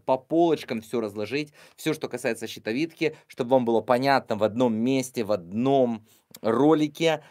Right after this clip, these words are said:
эм, собранная вся информация, чтобы у вас не было истории, где вы лазите по страницам, так сказать, э, бездонного Гугла,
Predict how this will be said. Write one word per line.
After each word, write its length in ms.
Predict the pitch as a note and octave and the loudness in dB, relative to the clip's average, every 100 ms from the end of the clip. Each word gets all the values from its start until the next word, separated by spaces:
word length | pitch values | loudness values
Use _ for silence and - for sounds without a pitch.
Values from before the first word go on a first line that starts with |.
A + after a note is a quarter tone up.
| _ | _
эм, 400 | - G#2+ A2 G2+ - _ _ _ - - | -8 -4 -4 -6 -12 _ _ _ -20 -4
собранная 400 | D#3+ D#3+ C3 A#2 | 4 4 4 0
вся 140 | B2+ | -2
информация, 720 | A#2 A#2 A#2+ D3 D3+ C#3+ B2 - _ | -4 -4 0 0 2 2 0 -2 _
чтобы 180 | - A#2 | -10 -2
у 40 | |
вас 180 | C3 - | -2 0
не 120 | C3+ | -2
было 200 | A#2+ A#2+ | 0 -2
истории, 420 | A2+ - B2+ A#2 | -2 -2 -2 -2
где 180 | F#2 F2+ | -4 -8
вы 180 | F#2+ G2 | -6 -4
лазите 480 | F#2 G#2 F#2+ F2+ F2+ | 0 0 0 -12 -14
по 480 | - F2 E2+ E2 D#2+ | -6 -4 -4 -6 -10
страницам, 800 | - F#2+ G2 F#2+ - F#2 F2 E2 | -12 -10 -10 -10 -10 -10 -10 -12
так 160 | F2 | -16
сказать, 440 | - E2+ E2 E2 - | -14 -12 -12 -14 -12
э, 200 | F2 E2+ | -8 -8
бездонного 720 | E2 G2+ F2+ A#2 A2 G2+ G2 | -8 -12 -2 0 0 -2 -4
Гугла, 460 | B2 G3 F3 E3+ | -4 -4 2 2